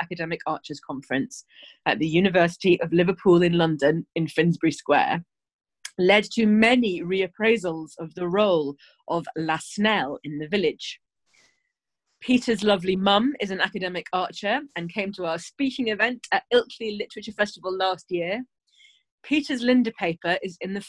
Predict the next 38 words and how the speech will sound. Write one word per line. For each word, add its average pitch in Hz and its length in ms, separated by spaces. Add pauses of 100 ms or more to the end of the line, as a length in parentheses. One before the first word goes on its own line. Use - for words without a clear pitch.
first 330 400
book - 260
of 170 120
conference - 500
proceedings, 143 720
The 165 120
Archers 170 460
in 165 100
Fact - 340
and 170 100
Fiction, 208 520 (460)
Academic 214 440
Analyses 170 460
of 151 80
Life 147 280
in 151 140
Rural 143 280
Borsetshire, 156 800 (400)
which 165 180
was 175 100
published 175 380
by 160 160
Peter 170 240
Lang 147 240
in 147 60
twenty 147 300
sixteen, - 640
and 147 140
Peter 147 460 (520)
provided, 156 580 (100)
uh, - 80 (120)
excellent 156 520
editorial 151 540
services 151 520
for 147 100
that - 180
first 151 340
book. 135 160